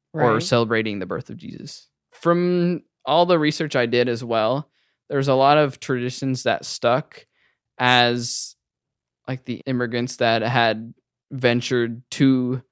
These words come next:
Speaker 1: the Americas. So originally it was introduced to the U S specifically by European settlers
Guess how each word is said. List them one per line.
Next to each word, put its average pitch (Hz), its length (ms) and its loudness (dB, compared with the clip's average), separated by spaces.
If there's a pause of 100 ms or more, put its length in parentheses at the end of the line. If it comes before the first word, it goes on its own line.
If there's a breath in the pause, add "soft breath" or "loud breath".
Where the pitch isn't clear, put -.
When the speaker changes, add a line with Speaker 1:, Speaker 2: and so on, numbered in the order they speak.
(400)
Speaker 1:
the 123 140 0
Americas. 113 840 -4 (460)
So 107 560 -2 (300)
originally 151 480 6
it 135 60 4
was 131 180 2
introduced 127 480 0
to 131 100 -4
the 127 120 2
U 139 200 6
S 120 340 4
specifically 120 720 -4
by 110 180 0
European 127 680 0
settlers 110 760 -4